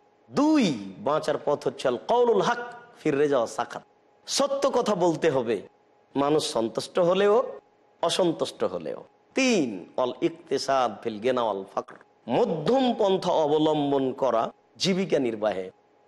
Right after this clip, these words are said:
সম্মানিত দর্শক মণ্ডলী, কথার মধ্যে আর একটা কথা আপনাদেরকে আমরা বোঝানোর চেষ্টা করছি। খরচের ব্যাপারে যদি মধ্যম পন্থা অবলম্বন না করেন, তাহলে সংসার ভালোভাবে চলবে না। খরচের মধ্যে ধনী হওয়ার গরিব হন, যদি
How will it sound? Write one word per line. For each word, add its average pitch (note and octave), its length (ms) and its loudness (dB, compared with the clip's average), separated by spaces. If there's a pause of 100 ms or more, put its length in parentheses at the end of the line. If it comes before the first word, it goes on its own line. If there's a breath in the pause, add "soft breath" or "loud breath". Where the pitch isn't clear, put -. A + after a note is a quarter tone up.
(160)
সম্মানিত D3 420 0
দর্শক B2+ 440 -2
মণ্ডলী, A2+ 460 -2
কথার D3+ 300 -2
মধ্যে D#3+ 180 2
আর D3 160 2
একটা C#3+ 240 -2
কথা C3+ 220 -2
আপনাদেরকে B2+ 420 -2
আমরা B2 140 0
বোঝানোর A#2+ 420 -4
চেষ্টা A#2+ 300 -4
করছি। G2+ 400 -10 (220)
খরচের A#3+ 500 2
ব্যাপারে A3 340 4
যদি G3+ 200 4
মধ্যম F#3+ 520 2
পন্থা F#3 280 2
অবলম্বন E3 440 4
না D3+ 260 2
করেন, C#3+ 260 0
তাহলে D3 180 0
সংসার D3 400 0
ভালোভাবে B2+ 380 0
চলবে C3 300 0
না। D#2+ 120 -10 (640)
খরচের A#3 520 2
মধ্যে A3 520 2 (160)
ধনী G3+ 360 4
হওয়ার G#3 200 4
গরিব D#3+ 300 2
হন, A#2 220 0
যদি C#3+ 240 -2